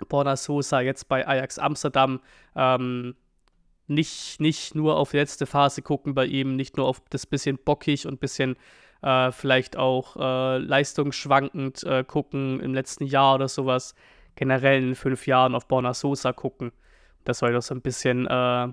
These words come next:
mitgeben bei ihm. Das nächste ist Mola.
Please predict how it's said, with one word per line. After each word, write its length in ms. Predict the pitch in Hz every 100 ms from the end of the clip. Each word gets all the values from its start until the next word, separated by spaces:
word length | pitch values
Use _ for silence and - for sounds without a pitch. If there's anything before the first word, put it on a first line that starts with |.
| -
mitgeben 540 | 143 139 - 135 131
bei 100 | 127
ihm. 280 | 127 180 196 - _ _
Das 140 | -
nächste 300 | 151 147 - 143
ist 260 | 139 - _ _ _
Mola. 640 | 143 143 147 156 160 202